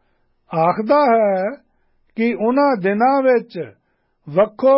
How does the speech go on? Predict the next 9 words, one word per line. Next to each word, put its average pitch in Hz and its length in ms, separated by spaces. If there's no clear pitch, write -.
ਵੱਖ 233 400
ਬੋਲੀ 208 500
ਦੇ 247 200
ਬੋਲਣ 226 560
ਵਾਲਿਆਂ 214 580
ਕੌਮਾਂ 214 520
ਦੇ 247 180
ਦਸ 202 460
ਮਨੁੱਖ 226 500